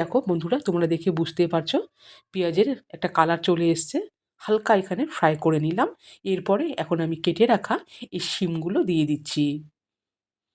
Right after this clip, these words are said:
শিমগুলো দিয়ে দিলাম, এবার নাড়িয়ে নেব। আর আগেই বলে দিয়েছি এটা কিন্তু ভাপে ভাজা হবে,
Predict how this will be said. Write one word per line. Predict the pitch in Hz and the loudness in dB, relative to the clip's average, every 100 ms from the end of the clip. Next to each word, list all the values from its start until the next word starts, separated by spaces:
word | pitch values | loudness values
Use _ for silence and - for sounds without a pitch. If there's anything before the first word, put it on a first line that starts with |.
| _ _ _ _ _ _ _ _ _ _ _ _ _ _ _ _ _ _ _ _ _ _ _ _ _ _ - | _ _ _ _ _ _ _ _ _ _ _ _ _ _ _ _ _ _ _ _ _ _ _ _ _ _ -10
শিমগুলো | - 254 247 262 254 | 0 2 6 6 6
দিয়ে | 214 208 | 4 2
দিলাম, | 233 330 339 - | 2 -2 -2 0
এবার | 175 170 | 2 4
নাড়িয়ে | 165 160 180 180 | 4 4 2 2
নেব। | 180 247 427 _ - - _ | 4 2 0 _ -20 -20 _
আর | 170 165 | -14 -8
আগেই | 160 185 180 | 0 0 2
বলে | 185 185 | 2 2
দিয়েছি | 196 190 - 349 359 | 0 0 0 0 0
এটা | 175 165 | -4 -4
কিন্তু | 165 160 - | -4 -4 -2
ভাপে | 156 156 240 160 | -2 2 0 2
ভাজা | 160 165 156 | 2 4 4
হবে, | 156 | 2